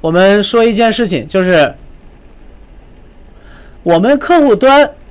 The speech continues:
其实到这儿就 OK 了。我们客户端它在使用 yum 语言的时候，它怎么使用？这个倒是很简单，有两种方式，一种是前面的这种方式，先怎-，这怎么做的？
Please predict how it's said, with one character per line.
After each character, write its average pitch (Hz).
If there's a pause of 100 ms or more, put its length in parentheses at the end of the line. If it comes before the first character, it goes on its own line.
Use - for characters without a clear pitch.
(320)
其 -
实 240
到 254
这 269
儿 226
就 220
OK 254
了。 175 (280)
我 160
们 185
客 311
户 262
端 254 (480)
它 269
在 269
使 -
用 151
yum 202
语 139
言 131
的 190
时 -
候， 143 (1400)
它 208
怎 190
么 165
使 127
用？ 123 (1200)
这 226
个 226
倒 233
是 214
很 196
简 160
单， 151 (600)
有 196
两 208
种 233
方 202
式， 190 (220)
一 262
种 202
是 214
前 156
面 220
的 220
这 233
种 185
方 175
式， 175 (140)
先 202
怎-， 165
这 214
怎 170
么 127
做 156
的？ 120